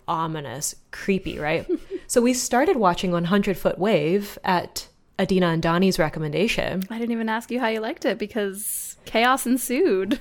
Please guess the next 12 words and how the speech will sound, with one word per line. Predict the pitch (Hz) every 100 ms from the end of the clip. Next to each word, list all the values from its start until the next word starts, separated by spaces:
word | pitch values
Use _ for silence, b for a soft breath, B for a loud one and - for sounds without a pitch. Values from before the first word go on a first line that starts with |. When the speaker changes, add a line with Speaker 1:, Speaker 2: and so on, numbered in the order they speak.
| 381
Speaker 2:
<laughs> | -
Speaker 1:
You | 277
know, | 285 330
it | 302 - 254 269 -
delivered | 202 240 214 240 262
exactly | 220 208 196 196 240
what | 233 220
it | 175
said. | - 226 208 160 - -
Uh, | 170 156 -
big | 180 190
waves, | 196 165 160 180 226 240 - -